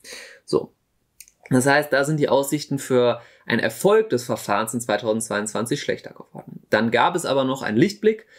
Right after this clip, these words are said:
weil dieser Richter, der das geurteilt hat, war schon ein etwas älterer Richter. Und, ähm, dann wurde, äh, die, die, das, äh, Oberlandesgericht München hat sich umstrukturiert, da wurde was verändert und jedenfalls war es dann so, dass in Anfang zweitausenddreiundzwanzig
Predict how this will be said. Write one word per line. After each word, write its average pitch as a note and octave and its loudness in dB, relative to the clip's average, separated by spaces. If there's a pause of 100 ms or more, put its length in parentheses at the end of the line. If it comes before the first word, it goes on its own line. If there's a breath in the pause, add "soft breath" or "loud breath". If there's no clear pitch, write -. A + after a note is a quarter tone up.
(200 soft breath)
weil C3+ 4
dieser A2 0
Richter, G3+ 2
der B2+ 0
das B2+ -4
geurteilt F3 0
hat, D3+ -4
war A#2+ -4
schon - -6
ein G#2 -6
etwas G#2+ -8
älterer E3+ -2
Richter. E3 -2 (460 loud breath)
Und, A#2+ 0
ähm, A#2 -2
dann A#2+ 0
wurde, B2+ 0 (160)
äh, A#2 -2
die, A2 -6
die, G#2+ -4 (160)
das, A#2 -2
äh, F2 -2
Oberlandesgericht B2 2
München G#3+ 2
hat A#2+ -4
sich D#3+ -6
umstrukturiert, F3+ 0
da A2+ -2
wurde B2 4
was - -4
verändert E3 0
und B2 2
jedenfalls B2+ -2
war B2 -2
es A#2+ -6
dann A2+ -2
so, C3 4
dass A#2+ -2
in - -10
Anfang A#2+ -4
zweitausenddreiundzwanzig A2+ -2